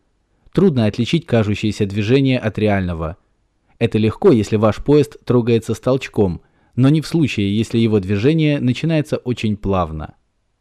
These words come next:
Когда поезд, в котором вы едете, обгоняет другой, движущийся со скоростью лишь слегка меньшей, вы иногда можете обмануться, думая, что ваш поезд неподвижен, а тот, другой, медленно движется назад.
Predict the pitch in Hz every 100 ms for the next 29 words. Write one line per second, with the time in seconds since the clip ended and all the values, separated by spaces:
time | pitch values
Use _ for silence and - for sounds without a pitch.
0 | _ _ _ _ - 107 131 123 131 113
1 | - - 107 113 113 110 113 107 101 98
2 | 98 90 - 107 110 123 127 110 101 127
3 | 143 120 87 - 107 123 117 113 117 -
4 | - 113 - 113 107 - 110 120 - 117
5 | - 101 101 180 - 92 - _ _ -
6 | 107 180 165 131 131 123 120 113 104 92
7 | 98 143 156 101 85 - 127 131 117 -
8 | 107 110 104 - 107 98 - 101 90 90
9 | 151 117 85 - _ _ - 104 113 98
10 | - - 104 101 135 196 - _ _ 123
11 | 185 170 175 170 117 101 104 104 101 98
12 | 87 78 -